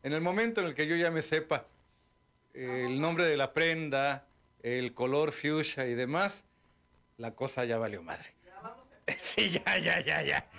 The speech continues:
Speaker 1: Gaby está entendiendo de lo que le estoy hablando. <laughs> ¿Verdad? Yo no sé, más que verde, blanco, rojo, y eso porque son los colores de nuestra bandera.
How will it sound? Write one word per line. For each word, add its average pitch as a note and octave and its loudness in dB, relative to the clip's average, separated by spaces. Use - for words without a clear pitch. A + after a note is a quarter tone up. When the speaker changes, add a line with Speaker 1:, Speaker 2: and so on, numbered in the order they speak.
Speaker 1:
Gaby C4 4
está B3 2
entendiendo A3 2
de F#3 0
lo E3 0
que - 0
le D#3+ 2
estoy G#3 2
hablando. D#3+ 0
<laughs> - -4
¿Verdad? D3+ 0
Yo G#3+ 4
no F#3 4
sé, C4 2
más C#3 -4
que D3 -2
verde, D3 4
blanco, C#3+ 0
rojo, G#3 2
y B2+ -4
eso A2+ -8
porque A2+ -4
son A#2 -2
los A2+ -4
colores A2+ -2
de A2+ -4
nuestra A#2 -2
bandera. G#3 2